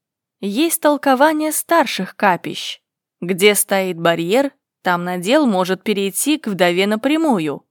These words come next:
как к носительнице, без всякого дитя. Зачем вести королеву к чужому ложу,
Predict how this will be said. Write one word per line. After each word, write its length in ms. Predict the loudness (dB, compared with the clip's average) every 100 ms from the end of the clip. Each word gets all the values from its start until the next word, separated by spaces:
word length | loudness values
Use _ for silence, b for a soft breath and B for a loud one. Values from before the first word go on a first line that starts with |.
| _ _
как 320 | 0 0 -2
к 80 | -2
носительнице, 1000 | 0 0 2 0 0 -6 -6 -6 -6 -8 _
без 200 | -2 -2
всякого 500 | -2 -2 -2 0 -2
дитя. 460 | -2 -4 -2 -2 -4 _ _ _ -12
Зачем 600 | -4 0 0 0 0 0
вести 340 | 0 -2 -2
королеву 520 | 0 2 2 2 0 -2
к 60 |
чужому 440 | -4 -2 2 2 2
ложу, 520 | 2 2 0 -6